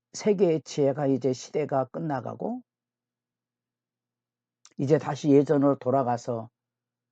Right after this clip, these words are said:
영상을 통하여서나 이야기를 통하여서 만나는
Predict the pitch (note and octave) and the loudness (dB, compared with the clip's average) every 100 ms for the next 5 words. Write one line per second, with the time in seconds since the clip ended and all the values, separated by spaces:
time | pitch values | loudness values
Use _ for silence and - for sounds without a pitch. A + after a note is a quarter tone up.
0 | _ _ _ _ - B2+ C#3+ C#3+ C#3 C3 | _ _ _ _ -4 2 4 4 4 4
1 | - D3+ C3 B2+ B2 B2+ B2 C3 _ _ | 2 2 2 2 -2 -2 -2 -6 _ _
2 | _ _ _ - C#3 C#3+ C#3+ D3 - - | _ _ _ -6 2 4 6 4 2 0
3 | C#3 C3+ B2+ C3 B2 A#2+ A#2 A#2+ A#2 A2 | 2 2 0 0 2 0 0 -2 -4 -8